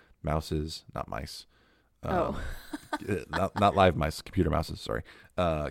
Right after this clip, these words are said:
Speaker 1: keyboards, monitors, all that stuff. So if you need anything, head over there. We have a link in our show notes, and we get three percent of anything that you purchase through that link. So we appreciate your help. You should check us out anywhere you listen to podcasts. You're already listening to it, so congratulations.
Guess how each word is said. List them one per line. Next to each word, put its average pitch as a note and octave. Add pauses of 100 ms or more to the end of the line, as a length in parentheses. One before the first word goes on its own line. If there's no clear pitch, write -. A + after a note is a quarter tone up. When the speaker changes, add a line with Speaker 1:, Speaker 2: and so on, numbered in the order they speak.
Speaker 1:
keyboards, F2+
monitors, D2+
all D2+
that -
stuff. -
So -
if E2+
you F2
need G2
anything, F#2
head E2+
over D#2+
there. D#2 (340)
We F2+
have F#2+
a D#2+
link D#2+
in E2
our D#2
show D#2+
notes, D#2
and D#2
we D#2
get -
three -
percent -
of -
anything -
that -
you -
purchase -
through -
that -
link. -
So - (300)
we -
appreciate -
your -
help. - (100)
You -
should -
check F2+
us F2+
out F2+ (160)
anywhere E2+
you E2+
listen F2
to F2
podcasts. F2
You're -
already D#2
listening D#2+
to F#2
it, A2
so D#2+
congratulations. D#2+